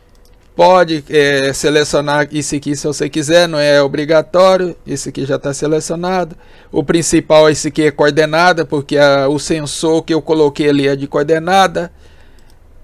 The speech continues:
Não tem, o inimigo é esse aqui, que é o T G T,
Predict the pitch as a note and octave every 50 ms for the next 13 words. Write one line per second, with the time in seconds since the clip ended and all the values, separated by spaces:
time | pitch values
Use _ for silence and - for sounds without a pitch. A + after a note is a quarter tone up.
0 | - - - - - - - E3+ D3+ D#3 C#3 - - D#3 D#3+ E3 E3 D#3+ D#3+ D#3
1 | D#3 D#3+ D#3+ D#3 D#3 D#3+ E3+ E3+ E3+ E3+ E3 D#3 D#3 D#3 D#3 D#3 D#3 D3+ C3+ C#3
2 | D3+ D#3 C#3+ - E3+ D#3+ C#3+ - F#3+ G3+ F#3+ - - E3+ C#3+ D3 D3 D3 D3 C#3+
3 | D3 C#3+ C#3 C#3 C3 B2+ B2+ B2 A#2 A#2 - - D#3+ E3 D3+ C#3+ D#3+ D#3+ D#3+ D#3+
4 | - F#3+ G3+ G3 E3+